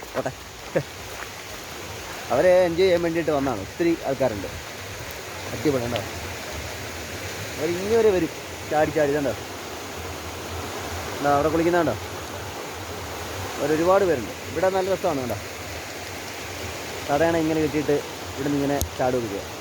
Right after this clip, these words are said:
നല്ല അടിപൊളി പ്ലേസാണ്. അപ്പോൾ ഈ വഴിയൊക്കെ വരുന്നവർ ഇവിടെ കയറുക. ഇവിടെ നമുക്ക് എപ്പോൾ വന്നാലും എൻജോയ് ചെയ്യാൻ പറ്റുന്ന നല്ലൊരു പ്ലേസാണ്,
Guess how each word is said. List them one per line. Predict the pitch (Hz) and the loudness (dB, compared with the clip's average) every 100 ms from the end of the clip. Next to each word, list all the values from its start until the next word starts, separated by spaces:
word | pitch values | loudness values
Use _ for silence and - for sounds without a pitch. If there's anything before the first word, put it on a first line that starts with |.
| - - | -10 -6
നല്ല | 127 127 | -4 -2
അടിപൊളി | 170 170 165 | 0 4 4
പ്ലേസാണ്. | 135 127 135 101 - - - - - - - - - - - - - - - - - - | 4 2 0 -2 -6 -8 -8 -8 -8 -8 -8 -8 -8 -8 -8 -6 -6 -8 -8 -6 -6 -4
അപ്പോൾ | 117 170 196 - 190 | 6 8 8 4 4
ഈ | 202 | 6
വഴിയൊക്കെ | 202 208 208 190 | 6 4 4 6
വരുന്നവർ | 185 190 196 190 202 - | 6 6 4 4 0 -2
ഇവിടെ | 165 175 | 0 4
കയറുക. | 170 180 196 208 - - - - - - - - - - - | 4 6 6 4 -6 -12 -12 -12 -12 -12 -12 -12 -12 -10 -4
ഇവിടെ | 170 190 185 - - - - - - - - - - - - - - - - - - - - - - - | 2 2 2 -2 -8 -10 -10 -10 -12 -12 -10 -10 -10 -8 -6 -6 -8 -8 -8 -8 -8 -8 -8 -8 -8 -4
നമുക്ക് | 151 175 175 | 0 6 6
എപ്പോൾ | 202 190 | 8 8
വന്നാലും | 190 185 190 - | 8 6 4 0
എൻജോയ് | 165 | 6
ചെയ്യാൻ | 190 190 175 | 8 8 6
പറ്റുന്ന | 170 175 | 2 4
നല്ലൊരു | 160 180 175 - - | 6 6 4 0 -2
പ്ലേസാണ്, | 151 156 175 131 | 0 4 4 2